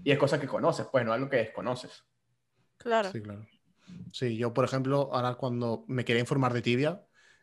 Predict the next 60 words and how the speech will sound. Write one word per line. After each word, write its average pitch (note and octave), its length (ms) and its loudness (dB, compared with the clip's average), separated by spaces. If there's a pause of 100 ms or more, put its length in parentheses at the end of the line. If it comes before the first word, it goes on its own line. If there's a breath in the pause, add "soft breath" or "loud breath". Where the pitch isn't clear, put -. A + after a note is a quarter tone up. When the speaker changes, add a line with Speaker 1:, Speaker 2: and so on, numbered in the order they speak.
Speaker 3:
es B2 140 -2
que D3 80 2
ni C3+ 100 4
siquiera C3+ 240 0
entraba C3 260 0
en A2+ 40 0
la A2 40 -2
página A2+ 200 -2
web G#2+ 80 -2
de G#2 80 -4
Tibia. G2+ 260 -4 (140)
Es A2+ 140 -4
decir, G#2+ 220 -6 (380 soft breath)
iba, B2+ 280 4
buscaba B2+ 380 2
Mirius C3+ 280 6
en B2+ 60 4
YouTube, D3 340 6
me D3 120 -4
entraba B2 200 0
en B2 40 -2
su C#3 80 2
canal D3+ 380 4
y C#3 80 2
veía A#2+ 220 2 (100)
el B2+ 120 2
vídeo C#3+ 340 4
de A#2 360 0
Notitibia B2+ 400 2
de C#3 80 4
turno, D#3 420 2 (260 loud breath)
donde B2+ 140 -2
lo - 40 2
explicaba C3 300 4
Speaker 1:
Sí. - 20 2
Speaker 3:
perfectamente. B2+ 640 2
Speaker 1:
Sí. - 80 -10 (200 loud breath)
Speaker 3:
Porque C#3 220 6
yo D3 100 6
lo E3+ 80 8
que D#3 80 6
busco F3+ 680 4
es - 440 -2
que C3 120 2
alguien D#3+ 260 4
que D3+ 100 2
me C3+ 60 4
lo A#2+ 60 2
explique E3 400 0
así. C3 420 0 (240 loud breath)
Me B2+ 80 0
refiero, A2 240 0
que A#2 80 -4
no B2 100 -2
se C#3 60 2
ande D3 140 2
por D3 120 6
las D3 160 4
ramas, E3+ 360 4
ni, C3 360 2